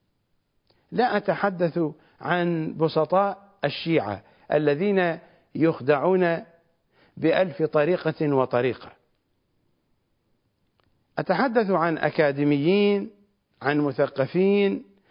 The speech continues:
عن رجال أعمال، عن، عن، عن، سمعوا عن المرجع سين أو عن المرجع صاد ما سمعوا،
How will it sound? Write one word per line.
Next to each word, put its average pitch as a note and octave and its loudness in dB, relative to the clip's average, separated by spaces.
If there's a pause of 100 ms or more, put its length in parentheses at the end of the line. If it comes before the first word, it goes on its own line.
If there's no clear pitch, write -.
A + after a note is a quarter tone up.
(140)
عن D#3 0
رجال D3 0
أعمال، F#3+ 0 (340)
عن، G3+ -2
عن، G3 -2
عن، D3+ -2 (2000)
سمعوا G3+ 2 (500)
عن D#3+ 0
المرجع D#3+ 2
سين D#3 0 (240)
أو C#3+ 2
عن D3+ 0
المرجع D3 0
صاد G3 0 (240)
ما E3+ -2
سمعوا، C3+ -2